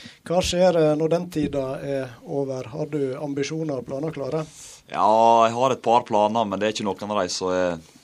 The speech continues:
Speaker 2: helt, eh, satt til livet ennå, så vi får se. Vi får vente, vi får vente i spenning. Jeg har ikke bestemt meg selv heller, så da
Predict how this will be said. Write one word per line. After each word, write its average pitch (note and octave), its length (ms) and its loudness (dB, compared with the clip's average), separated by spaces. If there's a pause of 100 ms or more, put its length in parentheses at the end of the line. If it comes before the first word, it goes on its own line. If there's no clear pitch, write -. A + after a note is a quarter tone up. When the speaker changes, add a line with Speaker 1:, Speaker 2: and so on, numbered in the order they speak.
(260)
Speaker 2:
helt, G#2 400 0
eh, F#2 140 2
satt F#2+ 240 -4
til G2 100 -4
livet G2 240 2
ennå, D#2 160 -6
så - 80 -14
vi F2+ 80 -8
får F2 140 -12
se. F2 220 -2 (100)
Vi F2+ 80 -8
får F#2 100 -10
vente, F#2+ 400 -4
vi G2+ 100 -2
får G#2+ 120 -4
vente A2 160 -2
i - 80 -4
spenning. G#2 340 -2
Jeg G2+ 140 -4
har A2+ 80 -4
ikke - 160 -10
bestemt G2+ 240 -2
meg F#2+ 100 -8
selv F#2+ 200 -2
heller, F#2 260 -8
så - 160 -12
da F2 160 -6